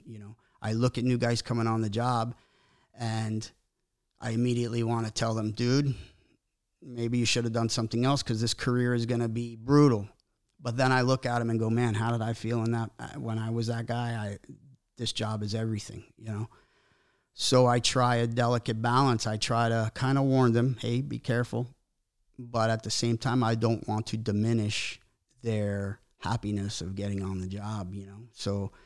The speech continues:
it's, uh, you gotta be careful. Um, I wish I could do it more. I've kicked around the idea of going and,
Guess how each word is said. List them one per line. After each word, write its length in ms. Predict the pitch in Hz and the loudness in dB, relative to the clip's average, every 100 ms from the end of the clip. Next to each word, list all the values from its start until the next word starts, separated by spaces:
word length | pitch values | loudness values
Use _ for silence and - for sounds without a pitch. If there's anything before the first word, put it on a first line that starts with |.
| _ _ _ | _ _ _
it's, 280 | 107 107 - 143 | -8 -6 -6 -4
uh, 20 | |
you 160 | 113 | -4
gotta 220 | 113 110 104 | -2 -2 -2
be 100 | 110 | -4
careful. 460 | 110 117 - - - - | -2 -2 -4 -10 -14 -12
Um, 460 | 95 98 95 95 - _ - | -6 -4 -4 -6 -10 _ -4
I 80 | 117 | 0
wish 240 | 131 135 | 2 2
I 80 | 123 | -2
could 160 | 123 123 | -2 -2
do 160 | 123 | 0
it 40 | 113 | 2
more. 320 | 123 117 107 | 2 0 -4
I've 240 | 110 113 - | -4 -4 -2
kicked 260 | 131 123 | -4 -2
around 220 | 120 120 120 | 0 2 2
the 100 | 113 | 2
idea 280 | 113 113 | 0 0
of 100 | 113 | -2
going 360 | 117 113 110 113 | -2 -2 0 0
and, 260 | 110 - | -2 -4